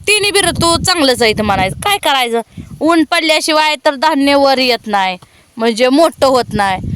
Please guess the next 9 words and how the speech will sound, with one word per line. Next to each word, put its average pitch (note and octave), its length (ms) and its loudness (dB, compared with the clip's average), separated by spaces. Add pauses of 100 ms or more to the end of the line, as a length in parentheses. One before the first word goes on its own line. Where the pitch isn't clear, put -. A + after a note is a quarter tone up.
(200)
आणि G#3+ 180 -2
पाऊस F4+ 280 0
आल्याशिवाय F#4 640 0 (100)
तर F#4 160 0 (220)
हे A4 140 0
होत F#4+ 360 2
नाही. A#3 180 -2
काय F#4 240 -2
करायचं? D4+ 520 0